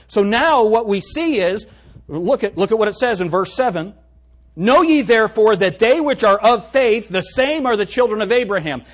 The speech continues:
Every person in every nation, in any place on this globe, the only way anyone has ever been justified,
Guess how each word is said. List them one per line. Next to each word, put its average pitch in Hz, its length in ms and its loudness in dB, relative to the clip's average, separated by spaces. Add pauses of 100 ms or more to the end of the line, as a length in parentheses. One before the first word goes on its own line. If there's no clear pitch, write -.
(220)
Every 330 500 4
person 262 680 -2 (160)
in 208 260 -2
every 302 520 2
nation, 220 640 -2 (140)
in 208 180 0
any 285 340 -2
place 269 580 0 (280)
on 302 320 4
this 294 240 -2
globe, 190 680 0 (300)
the 240 240 0
only 339 400 4
way 202 500 0
anyone 226 540 -2
has 170 300 -6
ever 196 680 -2
been 165 300 -4
justified, 147 920 -6